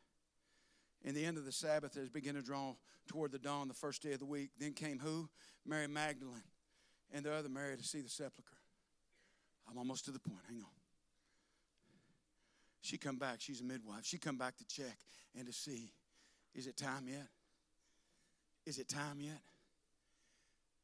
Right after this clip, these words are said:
She's believing that Jesus is gonna do exactly what he said he would do. She could have very well run off.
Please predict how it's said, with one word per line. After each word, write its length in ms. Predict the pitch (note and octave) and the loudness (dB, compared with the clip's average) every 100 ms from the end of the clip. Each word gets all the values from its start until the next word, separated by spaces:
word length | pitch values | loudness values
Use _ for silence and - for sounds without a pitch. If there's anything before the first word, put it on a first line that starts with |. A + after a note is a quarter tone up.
| _ - | _ 0
She's 280 | - F#3 | 2 2
believing 420 | - D#3 D#3 D3+ C#3+ | 0 2 4 4 2
that 140 | C3+ | -2
Jesus 380 | C3+ E3 C3+ - | 0 0 0 -2
is 60 | |
gonna 200 | B2 C#3+ | 0 0
do 140 | C3+ C#3 | 0 -2
exactly 720 | B2 - D#3 D3+ C#3 A#2+ G2 - - - | -2 -2 0 0 -2 -10 -14 -18 -20 -12
what 140 | C3 C3 | -6 -2
he 60 | |
said 280 | A#2+ - B2 | 0 0 0
he 60 | A#2+ | -8
would 180 | A#2+ A#2 | -12 -14
do. 120 | A#2 - - _ _ _ _ _ _ _ _ _ _ _ _ _ _ _ _ - | -18 -20 -20 _ _ _ _ _ _ _ _ _ _ _ _ _ _ _ _ -6
She 180 | - F3+ | -4 -2
could 120 | C#3+ | -2
have 100 | A#2+ | 0
very 180 | C#3+ C#3+ | 2 2
well 200 | C#3+ C#3 | 0 0
run 180 | D3 | 0
off. 320 | C#3+ A#2 G#2 | 0 -2 -8